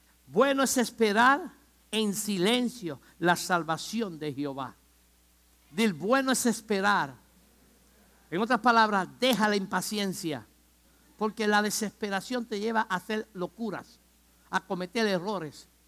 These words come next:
No te desesperes, levanta tus dos manos, todo el mundo. Dil, "Señor, dame el poder de la paciencia".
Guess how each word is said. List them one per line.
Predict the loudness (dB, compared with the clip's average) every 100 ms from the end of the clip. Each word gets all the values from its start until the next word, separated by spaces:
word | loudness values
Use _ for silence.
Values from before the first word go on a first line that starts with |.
| _
No | 0 0 0
te | -4
desesperes, | -6 -6 -4 -2 0
levanta | 0 0 -2 -6
tus | -6
dos | -6
manos, | -4 -6 -4
todo | -4
el | -4
mundo. | -6 -8 -12 _ _ _ _ _
Dil, | -2 0
"Señor, | 2 0 0 0 -2 -6 -16 -20 -20 -20 -20 -20 -20 2
dame | 4 4 2
el | -2
poder | -4 -2 -2 -4 -10 _ _ -20 -20 -20 -10 -2
de | 4
la | 4
paciencia". | 4 0 0 -4 -4 -6 -10 -16